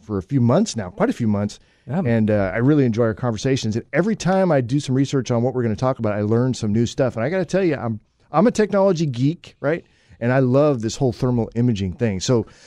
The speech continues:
Speaker 1: just, uh, give us a quick overview of what it is and how you use it.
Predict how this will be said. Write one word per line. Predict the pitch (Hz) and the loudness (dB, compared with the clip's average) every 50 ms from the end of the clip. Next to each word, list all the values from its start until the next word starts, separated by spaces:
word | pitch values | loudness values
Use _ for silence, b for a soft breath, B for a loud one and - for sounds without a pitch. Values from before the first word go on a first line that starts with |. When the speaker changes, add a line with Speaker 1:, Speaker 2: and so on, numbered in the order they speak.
| B B B | B B B
Speaker 1:
just, | - 175 170 - - - - - | 0 0 0 0 -6 -8 -2 0
uh, | - - 127 113 107 87 - _ _ 127 120 | 2 2 2 2 0 -4 -8 _ _ -10 2
give | 120 180 202 214 | 2 2 2 2
us | 175 - | -2 -4
a | 147 | -6
quick | 110 - 190 180 175 | -2 0 -2 0 2
overview | 175 175 160 170 147 135 151 160 160 156 - | 0 0 0 0 0 2 2 4 4 2 2
of | - 123 113 95 87 | 0 -2 -2 -2 -6
what | 95 98 98 107 113 131 147 170 | -10 -8 -4 0 2 2 4 2
it | 175 160 151 | 2 2 2
is | 147 151 151 151 151 143 131 - - | 4 4 4 4 2 2 -2 -4 -6
and | - 123 113 | -4 -4 -4
how | 92 85 117 120 | -4 -2 -2 0
you | 120 113 | 0 0
use | 104 101 104 104 87 | 0 0 0 -2 -2
it. | 87 - | -6 -10